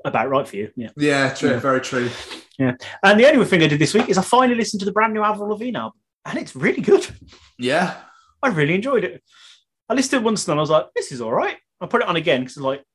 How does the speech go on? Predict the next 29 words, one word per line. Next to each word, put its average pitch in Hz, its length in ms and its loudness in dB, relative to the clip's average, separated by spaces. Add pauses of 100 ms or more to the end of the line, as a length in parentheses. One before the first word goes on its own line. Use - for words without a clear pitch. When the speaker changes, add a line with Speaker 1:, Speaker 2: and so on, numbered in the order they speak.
(460)
Speaker 1:
second 147 320 -4
opinion 127 280 -4
and 127 140 -6
really 180 220 2
enjoyed 175 260 2
it. 131 100 -4
Even 196 400 -2
Olivia 170 320 -4
liked 113 280 -8
it. 123 100 -18
She - 80 -20
started 185 240 -4
dancing 196 320 -4
to 120 80 -14
it. 110 40 -12
She's - 80 -14
like, - 100 -8
"What's - 160 0
this, - 160 -4
Daddy? - 400 -6
I 330 40 -6
like 330 220 -8
this." - 280 -10 (1120)
There 107 140 -8
you 101 60 -4
go. 113 60 -4
Speaker 2:
Nice. 131 220 -8 (400)
Good. 214 220 0 (640)
Speaker 1:
Yeah. 370 80 -12